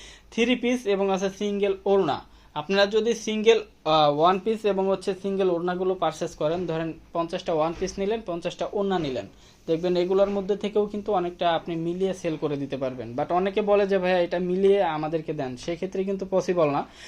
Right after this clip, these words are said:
কারণ এগুলো যদি টু পিস আমরাই মিলিয়ে দিতাম তাহলে আপনাদেরকে টু পিসে দিয়ে দিতাম, সেক্ষেত্রে আমাদের প্রফিট মার্জিনটা আরও বেশি থাকতো। তো আমরা চাই হচ্ছে আপনারা আমাদের এখান থেকে নিয়ে ভালো কিছু করেন, কারণ এখান থেকে নেওয়ার পর আপনি যদি টু পিস বানিয়ে সেল করতে পারেন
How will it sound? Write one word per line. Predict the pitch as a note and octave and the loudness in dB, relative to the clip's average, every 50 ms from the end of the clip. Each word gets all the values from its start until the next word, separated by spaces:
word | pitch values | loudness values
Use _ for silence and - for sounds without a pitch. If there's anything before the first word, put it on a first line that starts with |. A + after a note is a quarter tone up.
| - - - - - - | -18 -18 -18 -12 -4 2
কারণ | F3 E3 E3 F3 E3+ E3 E3+ - - _ _ _ _ - - | 4 6 8 8 8 8 4 -2 -8 _ _ _ _ -6 0
এগুলো | - F#3 F#3 A3 A#3 A#3+ | 4 6 8 10 10 8
যদি | A3+ A#3+ A#3+ G#3+ C4 | 8 6 2 0 0
টু | - - B3 B3 | 0 0 0 0
পিস | A3 C4 B3 - | 2 0 -2 0
আমরাই | - G3 G3 G3+ G3+ A3+ A3+ | 2 2 2 4 4 2 2
মিলিয়ে | A3+ A3 A3+ A3 A#3+ A#3+ A#3 | 2 0 0 2 6 6 6
দিতাম | G3+ G#3+ G3+ - E3+ F3 G3 | 6 4 0 2 2 2 2
তাহলে | - G3 F3+ F#3 F#3 F3+ | 2 0 0 2 2 2
আপনাদেরকে | F3+ G#3 G3 G3 G3+ G3 F#3+ G3 | 2 0 0 0 0 0 -2 -4
টু | G3 - G#3 G3 | -4 -2 -4 -2
পিসে | G#3 G#3 F#3+ - G3+ G3 | -2 -2 2 4 4 4
দিয়ে | F3 F#3 F3+ E3+ | 6 4 4 4
দিতাম, | D3+ C#3 - C3 B2 | 2 0 -2 -4 -4
সেক্ষেত্রে | B2 - E3 E3+ F#3 F#3 F#3 G3 F#3 | -4 -4 -4 -4 -4 -4 0 0 0
আমাদের | F3 E3 E3+ F3 F#3+ F#3 - | 2 2 0 -2 -2 -4 -2
প্রফিট | - F#3+ F#3+ F#3 G3 G3+ F#3+ G3+ | 0 2 2 2 2 -2 0 0
মার্জিনটা | F#3+ F#3 F3+ F#3 F#3+ F#3+ F#3+ F#3+ F3+ | 0 0 2 0 0 -2 2 4 4
আরও | F3+ F#3 G#3+ A#3 B3 - - - - - - - E3 | 4 4 2 0 -2 -6 -16 -20 -20 -20 -14 -2 4
বেশি | D#3+ G#3 A3 G#3+ A#3 | 6 6 6 6 4
থাকতো। | - - F#3 D#3+ - - - B2+ - - - - - - - - | 0 0 0 -2 -2 -4 -8 -8 -8 -10 -12 -20 -20 -20 -4 2
তো | F3+ E3+ | 4 6
আমরা | E3+ F#3 G#3 A3 A#3+ A#3 | 6 6 6 6 4 4
চাই | A#3 B3 A#3+ B3+ A#3+ | 6 6 8 8 8
হচ্ছে | A#3+ B3 B3 - C#4 C4 | 8 6 4 4 4 6
আপনারা | A3 F#3 - G#3 G3+ G3 F#3+ | 6 6 4 4 4 4 4
আমাদের | F3+ F#3 F#3+ G#3 G#3+ G#3+ G#3+ - - | 4 4 2 2 0 -2 -2 -4 -4
এখান | F#3 F#3 F#3 G#3 G#3 G3+ | -2 -2 0 -2 -2 -2
থেকে | A3 G#3+ A3 A3+ | -2 -2 0 0
নিয়ে | A3 G#3+ G#3+ A#3 B3+ A#3+ | 0 2 2 2 2 2
ভালো | F#3 D#3+ E3 F#3 G3+ | 2 2 2 2 2
কিছু | G3+ A3 G#3+ - G3+ | 0 0 -2 -4 -4
করেন, | F#3+ F#3 F3 D#3 D3 C3 A2+ | 0 2 2 2 2 0 0
কারণ | B2 D3+ D3+ E3 F3 | 0 0 0 0 0
এখান | F3 F3 G3 G3+ G3 | -2 -2 -2 -4 -4
থেকে | G#3 G3+ G#3 G#3 | -4 -4 -2 0
নেওয়ার | G3+ F#3+ F#3 F#3+ G3 G3+ | 2 2 4 4 4 2
পর | G#3+ A3 G#3 | 2 2 2
আপনি | F#3 E3+ - G3 F#3 | 2 0 0 -2 -2
যদি | F#3+ F#3+ G3 | -2 -2 -4
টু | F#3 G3 F#3+ | -4 -6 -6
পিস | F#3 G3+ F#3+ G3 | -6 -6 -4 -4
বানিয়ে | G3 G3 G3 F#3+ | -4 -4 -4 -4
সেল | F#3 G3+ F#3 F3+ | -4 -4 -4 -4
করতে | F3+ F3+ F3+ - D#3+ | -4 -6 -4 -4 -2
পারেন | D3+ C#3+ C#3+ D#3+ A3+ | -2 -2 -2 -2 -6